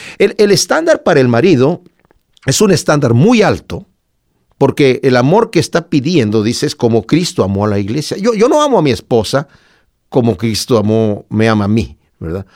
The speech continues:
Porque yo amo a mi esposa porque tiene muchas cualidades que, que, que es atracti-, son atractivas para mí,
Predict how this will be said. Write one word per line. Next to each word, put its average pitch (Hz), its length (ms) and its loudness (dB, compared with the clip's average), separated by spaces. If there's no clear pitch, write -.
Porque 160 240 2
yo 214 120 4
amo 285 200 2
a - 20 4
mi 226 120 2
esposa 175 460 -2
porque 156 220 -4
tiene 214 220 0
muchas 226 320 -2
cualidades 127 1040 -2
que, 139 380 0
que, 131 200 -4
que 143 100 -2
es - 80 -2
atracti-, 170 480 -2
son 190 220 0
atractivas 226 560 0
para 113 180 -2
mí, 117 260 -4